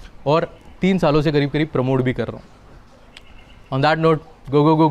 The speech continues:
go chase your dreams, make every second count, have an awesome day, you, I see you later, guys। एक चीज़ याद रखो,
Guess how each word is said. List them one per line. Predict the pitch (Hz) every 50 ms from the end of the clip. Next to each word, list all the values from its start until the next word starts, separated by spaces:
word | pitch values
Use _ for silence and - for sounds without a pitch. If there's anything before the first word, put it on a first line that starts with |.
| 131
go | 139 151
chase | 147 - 143 135 -
your | 151 139
dreams, | 131 139 143 139 131 - - - - - - -
make | 139 190 226 240 214
every | 180 170 175 147
second | 160 135 143 135 123
count, | 135 131 131 123 - - - - - - -
have | 175 190 190 185
an | 175 156
awesome | 165 - 156 143
day, | 135 139 139 131 - - - - - - -
you, | 131 170 220 202
I | 196 185 175
see | 151 - - 175 170
you | 165 156 147
later, | 147 147 143 131 143 143 135
guys। | 135 127 120 113 - - - - - - - - - -
एक | 143 165 165 -
चीज़ | 208 196 165
याद | 147 135 135 131
रखो, | 117 113 - - - -